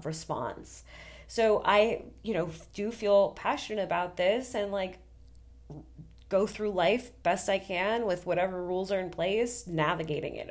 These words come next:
Okay. When I see masks on the floor, or I guess in the ground, like, in public, I pick it up every time, barehanded. <laughs> I feel so empowered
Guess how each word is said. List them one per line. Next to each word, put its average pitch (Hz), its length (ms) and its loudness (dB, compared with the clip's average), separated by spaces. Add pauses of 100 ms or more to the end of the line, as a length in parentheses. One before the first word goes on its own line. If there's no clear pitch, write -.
Okay. 160 460 -2 (720)
When 214 160 -2
I 349 280 8
see 453 280 4
masks 240 680 2 (160)
on 202 200 4
the 208 80 -2
floor, 185 680 -2 (1700)
or 156 100 -4
I 147 80 -4
guess 160 220 -4
in 165 80 -6
the 170 80 -8
ground, 160 500 -8
like, - 280 -8 (500)
in 202 180 -6
public, 185 580 -4 (360)
I 233 120 4
pick 320 260 -2
it 233 100 2
up 165 240 0
every 160 240 -4
time, 151 360 -10 (960)
barehanded. 175 840 -2 (560)
<laughs> - 580 -12
I 247 440 6 (300)
feel 233 280 2
so 214 540 4
empowered 233 720 0